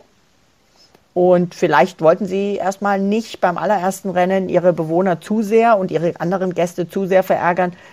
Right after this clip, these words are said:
dass alles zu ist. Ähm, ich weiß es nicht, aber soweit ich weiß, war das die Vorgabe von Las Vegas,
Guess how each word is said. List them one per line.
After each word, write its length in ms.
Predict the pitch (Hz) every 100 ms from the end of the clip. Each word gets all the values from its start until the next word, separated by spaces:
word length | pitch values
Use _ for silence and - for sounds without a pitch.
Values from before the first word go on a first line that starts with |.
| -
dass 180 | 180 -
alles 340 | 175 165 -
zu 240 | - 226
ist. 380 | 240 247 277 - _ _ _ -
Ähm, 360 | - 170 - - - 160 -
ich 160 | - 180
weiß 260 | 165 202 208
es 80 |
nicht, 160 | 233 214
aber 300 | 196 196 185
soweit 300 | 190 190 190
ich 380 | 254 311 - -
weiß, 460 | - 202 202 208 -
war 200 | 180 175
das 280 | 175 180 -
die 120 | 196
Vorgabe 640 | - 170 170 170 165 160 160
von 260 | 160 156
Las 240 | 151 147 160
Vegas, 360 | 170 170 165